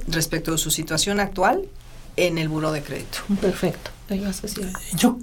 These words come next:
Speaker 3: quiero pedirte que nos ayudes a entender un poco más lo que decías, Blanca, y, y pedirle también a Enrique su opinión. Dices, si entendimos bien, es,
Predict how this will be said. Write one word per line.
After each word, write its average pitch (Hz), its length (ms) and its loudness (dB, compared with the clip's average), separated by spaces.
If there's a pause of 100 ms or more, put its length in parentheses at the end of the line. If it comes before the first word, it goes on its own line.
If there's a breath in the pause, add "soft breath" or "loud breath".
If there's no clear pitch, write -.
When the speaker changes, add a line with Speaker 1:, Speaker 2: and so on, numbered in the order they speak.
(120)
Speaker 3:
quiero 262 260 8
pedirte 233 680 6
que 170 540 6
nos 170 240 6
ayudes 208 180 10
a 233 40 6
entender 196 340 8
un 202 100 10
poco 202 220 6
más 185 180 8
lo 190 80 4
que 160 100 2
decías, 170 760 2
Blanca, 175 420 6
y, 135 240 0
y - 40 -2
pedirle 165 380 6
también 170 300 2
a - 20 2
Enrique 160 480 0
su - 160 -2
opinión. 143 460 2 (500 loud breath)
Dices, 165 600 2 (720)
si - 180 2
entendimos 180 680 6
bien, 165 440 4 (560 loud breath)
es, 170 420 0